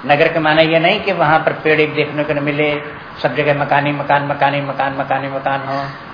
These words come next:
तब फिर वो नगर की सुंदरता नहीं है। नगर की सुंदरता के माने उसके बीच में वृक्ष भी हों, पार्क भी हों, फिर उनमें पक्षी भी हों, फिर उसमें भृंग भी हों, ये सब उसमें जल की व्यवस्था सब हो,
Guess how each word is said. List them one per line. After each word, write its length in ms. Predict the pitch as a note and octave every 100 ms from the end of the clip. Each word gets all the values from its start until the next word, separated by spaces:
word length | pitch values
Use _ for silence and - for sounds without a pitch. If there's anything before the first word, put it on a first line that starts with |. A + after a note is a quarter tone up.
| - -
तब 80 |
फिर 180 | B2+ B2
वो 140 | B2+ B2+
नगर 140 | C3
की 120 | B2
सुंदरता 500 | - B2 A#2+ A#2+ B2+
नहीं 160 | B2+ C#3
है। 300 | B2 - - - - - - -
नगर 200 | B2 C#3
की 100 | C3+
सुंदरता 500 | B2+ B2+ C3 C#3+ C#3+
के 120 | C#3
माने 320 | C#3+ F3 G3+ C3+ A#2 - - - -
उसके 200 | - C3+
बीच 320 | A#2+ C3+ -
में 140 | C#3
वृक्ष 320 | A#2 C#3+ - C3
भी 120 | B2+
हों, 340 | B2 C3+ C#3
पार्क 320 | C3 C#3 D3
भी 200 | C#3+ C#3+
हों, 340 | C3 B2+ C#3 C#3+ C#3+ - - - - - -
फिर 100 | C3+
उनमें 360 | C3 C3+ C3+ C3
पक्षी 260 | - -
भी 120 | C#3
हों, 400 | C3+ B2+ D3 C#3+
फिर 160 | - C3
उसमें 300 | B2 C3+ C3 -
भृंग 160 | D3
भी 220 | D3 C3+ B2+
हों, 280 | C#3 D3 D3 - - - - A#2
ये 80 | C#3
सब 140 | C3+
उसमें 380 | C3 - B2+ A#2+
जल 160 | D3 C#3+
की 140 | D3+
व्यवस्था 400 | C#3+ C3+ - C3+
सब 220 | - B2+ C3
हो, 320 | C#3+ C#3+